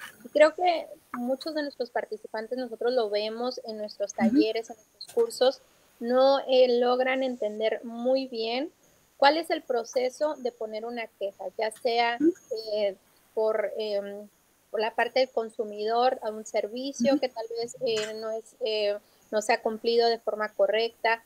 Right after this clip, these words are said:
Speaker 1: o se sienten, este, que fueron víctimas de fraude. O también en el caso del tra-, de trabajador, tenemos muchos casos de personas que,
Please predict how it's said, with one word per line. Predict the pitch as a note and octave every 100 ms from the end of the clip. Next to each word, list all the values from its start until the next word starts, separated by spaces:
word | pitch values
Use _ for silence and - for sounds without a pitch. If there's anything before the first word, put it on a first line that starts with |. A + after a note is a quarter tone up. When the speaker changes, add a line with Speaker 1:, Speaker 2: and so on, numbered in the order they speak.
| _ -
Speaker 1:
o | G#3
se | G#3 G#3+
sienten, | - A#3 A3+ A3 A3+ A3
este, | G#3+ - -
que | G#3
fueron | A3 A3 A3
víctimas | A3+ A#3 A#3 A3+ G#3+ G#3+
de | G3
fraude. | - A3+ A#3 A#3+ A#3 A#3+ _ _ _ -
O | B3+ D4 G4 -
también | C4+ C4 B3 B3+ D4
en | D4+
el | B3+
caso | A3+ A3 C4
del | C4
tra-, | C4+ G#3+
de | A3+ A3
trabajador, | A3 G#3+ G#3 - G#3 A3 A#3 B3+ _ _
tenemos | A#3 A3 A3 A#3 A#3
muchos | A#3+ A3+ A#3+ B3 A#3+
casos | A3+ A3 A3+ A#3
de | A3+
personas | - G3+ - G#3+ A3 - -
que, | A3